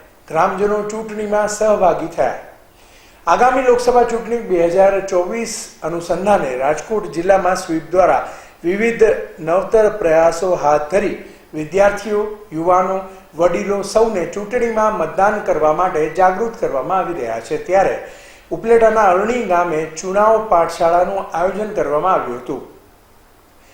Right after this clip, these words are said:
વિદ્યાર્થીઓએ ગ્રામજનોને અનોખી રીતે સમગ્ર ચૂંટણી પ્રક્રિયા વિશે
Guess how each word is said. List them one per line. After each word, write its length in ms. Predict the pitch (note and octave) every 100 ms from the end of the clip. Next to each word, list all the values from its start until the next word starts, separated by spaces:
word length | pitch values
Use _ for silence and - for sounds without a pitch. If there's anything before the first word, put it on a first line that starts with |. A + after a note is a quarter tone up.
| - -
વિદ્યાર્થીઓએ 640 | E3 G3 A3+ A3 A#3 A#3+ A3+
ગ્રામજનોને 840 | E3+ F#3 A3+ G3 G3 G#3+ G#3+ A3
અનોખી 440 | A3 F#3 A3+ A3+ G3+
રીતે 300 | E3+ - G#3
સમગ્ર 500 | G3+ - G#3 G#3 G#3+
ચૂંટણી 480 | - F#3 F#3+ G3+ G#3
પ્રક્રિયા 580 | - D#3 - F3+ F#3+
વિશે 540 | F3+ F3+ F3+ E3+ E3